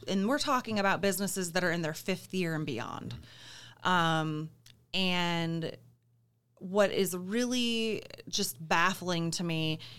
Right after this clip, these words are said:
is some of the reasons that businesses fail is just their inability to hang on.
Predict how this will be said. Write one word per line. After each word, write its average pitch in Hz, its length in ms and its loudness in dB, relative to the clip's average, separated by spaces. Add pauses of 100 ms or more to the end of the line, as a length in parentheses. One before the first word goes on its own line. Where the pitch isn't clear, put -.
(180)
is 165 640 0
some 240 300 2
of 240 140 0
the 208 100 0
reasons 180 560 0
that 165 180 -2
businesses 170 560 -2
fail 165 500 2 (440)
is 165 680 0 (220)
just 175 460 -2
their 190 160 4
inability 190 920 4 (520)
to 190 360 2
hang 165 300 0
on. 127 360 -6